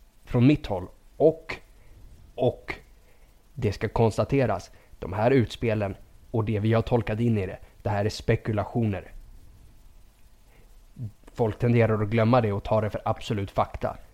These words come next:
Att han vill till Real Madrid, han vill det här, na, na, na. Det här är spekulationer över sociala medier.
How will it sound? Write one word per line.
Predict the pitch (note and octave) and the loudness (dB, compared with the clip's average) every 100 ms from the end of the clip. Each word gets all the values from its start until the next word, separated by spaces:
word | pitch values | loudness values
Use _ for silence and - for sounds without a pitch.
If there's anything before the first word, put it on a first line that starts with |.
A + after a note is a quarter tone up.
| - | -12
Att | - - - - | -10 -10 -16 -12
han | - B2 A2+ | 2 4 4
vill | G#2+ | 0
till | A#2 | -2
Real | G#2 G#2 | 0 0
Madrid, | G2 A2 B2 G2+ | 0 0 0 0
han | G#2+ | -2
vill | G#2 G2+ | -2 -4
det | |
här, | G2 A2 | -2 -2
na, | G2+ G2 | -2 -4
na, | A2+ | -2
na. | A2 E2 - - - - - - - - | -4 -6 -16 -20 -20 -20 -20 -20 -20 -8
Det | - | -2
här | A2+ A2+ | 0 -2
är | |
spekulationer | - - A2 G2+ G2 - C3 A#2+ | -4 -6 -6 -6 -4 0 4 4
över | A2+ G#2 | 2 -2
sociala | - G#2+ - G2+ F#2+ | -6 -6 -2 -2 -2
medier. | G2 F#2 - | -4 -6 -12